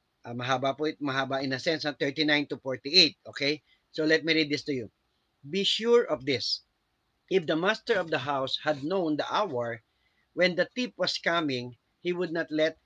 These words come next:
his house be broken into." So kung alam mong nanakawan ka, papayag ka ba? Siyempre hindi, di ba? <laughs> Oh, yeah, yun yun ha. Tinagalog ko lang actually. "You also must be prepared. For at an hour you do not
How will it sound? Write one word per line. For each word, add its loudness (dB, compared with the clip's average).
his -4
house -6
be -6
broken -8
into." -10
So 0
kung 4
alam 0
mong -4
nanakawan -2
ka, -10
papayag 0
ka -6
ba? -8
Siyempre 0
hindi, 4
di 0
ba? 4
<laughs> -16
Oh, -2
yeah, 2
yun 0
yun 6
ha. 6
Tinagalog -2
ko -2
lang 2
actually. -6
"You -2
also 4
must -2
be 0
prepared. 4
For 6
at 0
an -2
hour 2
you 0
do 0
not 0